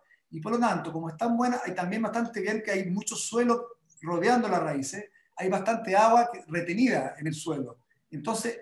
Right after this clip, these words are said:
en estas, en estas condiciones de, de que tenemos de climática en Santiago, que estamos en la latitud treinta y tres, hay que, hay que no hay que olvidarse que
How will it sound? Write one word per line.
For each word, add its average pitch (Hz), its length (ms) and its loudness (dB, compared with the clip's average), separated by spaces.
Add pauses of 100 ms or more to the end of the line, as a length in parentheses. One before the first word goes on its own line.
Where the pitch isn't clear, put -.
(100)
en 165 80 -8
estas, 202 320 -4
en 180 60 -6
estas 202 220 -4
condiciones 233 440 -2
de, 196 360 -2
de 160 120 -4
que 160 80 -4
tenemos 190 400 -2
de 185 180 0
climática 180 560 2
en 151 100 -2
Santiago, 165 520 2
que - 80 -10
estamos 185 220 -2
en 175 60 0
la 170 80 2
latitud 165 360 -4
treinta 170 320 -4
y 165 80 -4
tres, 202 200 -2
hay 175 80 2
que, 180 80 -8 (220)
hay 190 80 -6
que 190 100 -10
no 220 80 -2
hay 226 40 -4
que 254 80 -2
olvidarse 220 320 -2
que 190 180 -14